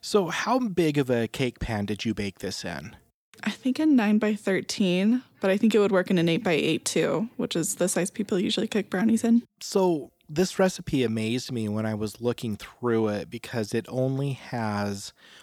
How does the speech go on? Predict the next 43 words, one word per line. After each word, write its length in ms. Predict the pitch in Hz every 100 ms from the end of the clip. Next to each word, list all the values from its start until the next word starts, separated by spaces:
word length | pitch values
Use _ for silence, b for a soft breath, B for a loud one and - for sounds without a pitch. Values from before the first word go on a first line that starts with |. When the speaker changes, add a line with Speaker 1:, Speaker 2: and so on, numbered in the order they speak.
| B -
Speaker 1:
one 320 | 113 113 120
half 360 | - 113 107
cup 540 | - - 98 98 - - _ -
of 640 | 110 101 98 98 95 - 110
wheat 300 | 110 107 -
flour. 600 | - 95 80 71 - - _ _ _
Speaker 2:
It 120 | - 202
was 160 | 202
originally 600 | 196 185 190 208 202 185
a 40 | 202
vegan 300 | 175 202 202
recipe, 500 | 220 233 226 220 214
and 180 | 180 160
I 60 |
just 220 | 156 - -
adapted 400 | - 82 - 95
it 240 | - -
because 380 | 202 - - -
I 360 | - - 233 240 -
didn't 200 | 214 226
have 240 | 214 214
some 200 | - 240
of 140 | 254 -
the 100 | 294
ingredients 480 | 330 202 190 -
in 80 | 202
my 100 | 170
kitchen. 360 | - - - 254 B B -
But 140 | 202 -
it's, 440 | 202 - - - - _
it 80 | -
would 80 | 208
be 120 | 190
so 460 | 180 - - 196 175
easy 240 | 190 185
to 80 | 165
make 220 | 175 170
vegan 340 | - 180 175 170
or 80 | 156
gluten-free 720 | 175 156 175 - 165 160 208 -
again. 460 | 185 175 160 185 - _ -
Speaker 1:
I 40 |
mean, 80 | 165